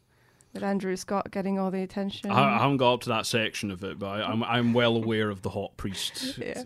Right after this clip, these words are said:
Speaker 2: phenomenon.
Speaker 1: There
Speaker 2: Yes.
Speaker 1: we go. <laughs> Anyway, so Loro is a fictional biopic of Silvio Berlusconi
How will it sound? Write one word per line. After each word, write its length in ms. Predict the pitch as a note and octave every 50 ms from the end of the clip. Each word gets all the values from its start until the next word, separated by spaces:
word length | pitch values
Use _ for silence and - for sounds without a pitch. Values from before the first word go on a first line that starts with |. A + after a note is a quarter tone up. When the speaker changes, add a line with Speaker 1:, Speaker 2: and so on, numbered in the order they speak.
| -
Speaker 2:
phenomenon. 640 | - - A2+ A2 A2 G#2 G2+ G2 G2 G2+ G2+ G2 G2
Speaker 1:
There 200 | F2+ G2 F#3 F#3
Speaker 2:
Yes. 140 | F#3 G3 G3+
Speaker 1:
we 580 | G3 F3+ F#3+ C4 C4+ - G#3 - - - A#3 G#3+
go. 40 | - - - - - -
<laughs> 260 | - - - - _
Anyway, 640 | - B3 B3+ C4 C4 C4 A3+ G3 F#3+ F3 F3 F3+ G3+
so 300 | F#3 - - A#3 G#3+ G#3
Loro 560 | G#3 G#3+ A3+ B3+ C4+ D4 D4 C4+ B3+ B3 B3 -
is 420 | - A3 G#3+ G#3+ G#3 G3+ G3 -
a 200 | - G3+ G3+ G3+
fictional 440 | G3+ - A#3+ A3+ - - A#3 A3 G#3
biopic 440 | - G#3 G#3 G#3+ A3+ A3 B3 A3+ -
of 80 | - G#3
Silvio 320 | - A3 G#3 F#3+ G3+ F#3+
Berlusconi 680 | F3+ G3+ G3+ G3+ G3 - - - A3 A#3 B3 C4+ D4+